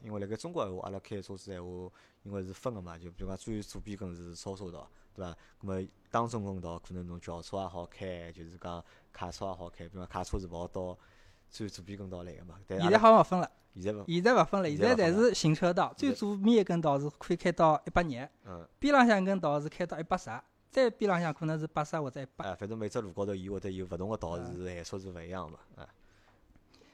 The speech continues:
Speaker 2: 来，再跟大家分享一下，就讲蹲辣美国埃面，因为我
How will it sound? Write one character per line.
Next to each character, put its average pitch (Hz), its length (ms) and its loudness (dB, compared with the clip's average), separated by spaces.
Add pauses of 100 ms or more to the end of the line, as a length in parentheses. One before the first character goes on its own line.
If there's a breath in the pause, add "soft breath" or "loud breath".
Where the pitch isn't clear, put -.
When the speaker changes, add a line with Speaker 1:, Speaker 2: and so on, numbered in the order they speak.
(140)
Speaker 2:
来， 180 180 2
再 262 220 2
跟 240 340 4
大 143 160 -2
家 170 180 0
分 240 200 2
享 170 180 0
一 - 20 2
下， 156 140 -2
就 151 160 -4
讲 170 160 0
蹲 220 160 2
辣 214 240 4
美 185 140 0
国 220 120 2
埃 202 60 6
面， 185 160 2
因 190 100 -2
为 202 80 0
我 185 360 0